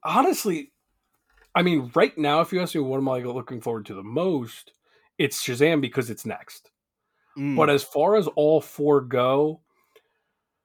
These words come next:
Speaker 1: I think The Flash has to be the answer because we, it has the most promise of, like, what could be.
Speaker 2: Mm.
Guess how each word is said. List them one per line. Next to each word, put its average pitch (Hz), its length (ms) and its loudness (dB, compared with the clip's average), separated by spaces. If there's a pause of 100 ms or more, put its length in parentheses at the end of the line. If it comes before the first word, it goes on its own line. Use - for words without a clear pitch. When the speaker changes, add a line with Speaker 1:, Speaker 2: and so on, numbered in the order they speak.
(720)
Speaker 1:
I 160 120 0
think 240 180 -4
The 180 80 2
Flash 160 380 -2
has - 280 -4
to 151 60 -6
be 131 120 -8
the 117 200 -8
answer 180 320 -4
because 123 560 -8 (1600)
we, 151 540 -8 (680)
it 156 140 -2
has 156 420 -4
the 156 100 0
most 139 440 0
promise 143 800 -6 (100)
of, 123 360 -4
like, 110 400 -6 (220)
what 117 320 -10
could 101 320 -12
be. 160 460 -10 (680)
Speaker 2:
Mm. 117 400 -8